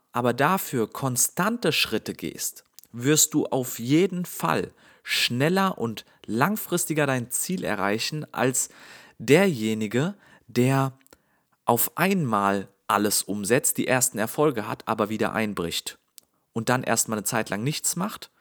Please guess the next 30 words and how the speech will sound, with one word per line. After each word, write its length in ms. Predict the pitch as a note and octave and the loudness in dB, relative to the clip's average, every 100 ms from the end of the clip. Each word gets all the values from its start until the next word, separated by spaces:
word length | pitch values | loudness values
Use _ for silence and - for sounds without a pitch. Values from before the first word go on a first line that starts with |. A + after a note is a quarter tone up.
| _ - | _ -8
wieder 240 | A#2 A#2 | 0 2
zurückfällt 760 | - A#2+ B2 D3 - F#3 G3+ - _ - | 2 2 0 -2 -2 -2 -2 -10 _ -10
und 160 | - B2 | -4 2
wieder 220 | B2+ A#2+ | 2 2
neu 320 | A#2 A#2 A#2 | 2 2 2
ansetzt 580 | - F#2 F2+ F2+ - - | 0 -4 -2 0 0 -2
mit 140 | F#2 F2 | -4 -8
den 120 | F#2 | -6
großen 360 | D#2+ D#2+ - | -4 -4 -4
Schritten. 440 | F2 - D#2+ - - _ _ - - - | -6 -4 -6 -8 -18 _ _ -20 -20 -20
Versuch 580 | - - C3+ D3 A#3 A3 | -8 0 2 4 2 2
lieber, 380 | F3+ G#3 D#3+ D#3+ | -2 2 2 0
kleine 520 | - - - E3+ E3+ | -6 -6 -4 -2 0
Schritte, 400 | - - B2 G#2 | -2 -2 -4 -4
konstante 680 | - C3+ B2 - F3 G3 C3 | -4 -2 -2 -2 -6 -4 -4
Schritte 360 | - F#2+ - | -2 -4 -6
zu 260 | - G2 G2 | -6 -6 -4
halten 420 | F#2+ F#2 - E3+ - - - - - - | -2 -2 -2 -8 -8 -20 -20 -20 -20 -4
und 320 | C3+ C3 - _ - | -4 -4 -10 _ -4
mach 280 | B2 C#3+ | -2 0
es 140 | D3 - | 0 0
auf 200 | A#2 - | 0 -2
eine 300 | G#2+ A2+ - | -2 -2 -2
angenehme 880 | C#3 E3+ D3 C3+ C3 C3+ C3 C3 - _ | -2 -2 -2 -2 -2 -2 -2 -4 -6 _
und, 340 | F#2 A2 G2+ - - - - - - - | -6 -4 -6 -12 -18 -20 -20 -20 -20 -8
ja, 300 | B2 C#3+ - _ - | -4 -4 -6 _ -4
simple 500 | - D#3+ G3 E3 C#3+ | 2 4 4 0 0
Art 240 | D#3 D3 | -2 -4
und 120 | C3 | -2
Weise. 440 | B2+ D#3+ D3 F#2 | 0 2 2 -2